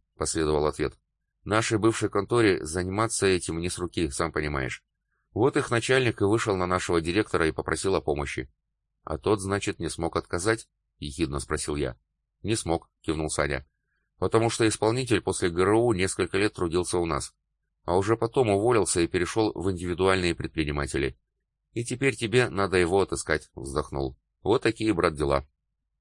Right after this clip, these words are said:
"Странно, что его сразу не взяли", — удивился я. "Не понимаю". "А что там понимать?" — с грустью проговорил Котов. "Узнал, что за ним выехали, и быстренько встал на лыжи". "Как это узнал?" "Предупредил один из наших", — пояснил Саня.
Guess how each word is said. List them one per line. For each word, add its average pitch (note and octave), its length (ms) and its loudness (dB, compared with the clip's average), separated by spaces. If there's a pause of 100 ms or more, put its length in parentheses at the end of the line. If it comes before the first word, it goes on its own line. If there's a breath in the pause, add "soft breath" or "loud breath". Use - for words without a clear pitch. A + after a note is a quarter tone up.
(260)
"Странно, G2 480 -2
что - 180 -4
его E2 200 2
сразу F2 320 -2
не D2+ 120 -4
взяли", — C#2 420 -2
удивился C#2+ 440 -4
я. C#2 300 -2
"Не D#2+ 100 -6
понимаю". E2+ 520 -2 (680)
"А D#2 100 -6
что G#2+ 200 0
там F2+ 180 0
понимать?" — F2 460 0 (100)
с D2 100 -12
грустью E2 360 -2
проговорил D#2 460 0
Котов. - 380 -4 (440)
"Узнал, G2 340 0
что A2 160 -4
за G2 100 2
ним G#2+ 180 0
выехали, G#2 580 0 (200)
и F#2+ 80 -4
быстренько F#2 520 -2
встал F#2+ 260 -2
на E2+ 100 0
лыжи". D2 340 -2 (600)
"Как D#2 220 -2
это C#2+ 180 -4
узнал?" C2+ 440 -4 (540)
"Предупредил A#2+ 580 -2
один A#2 260 2
из E2 100 -2
наших", — F2+ 400 -4 (100)
пояснил D2+ 340 -2
Саня. C2+ 360 -4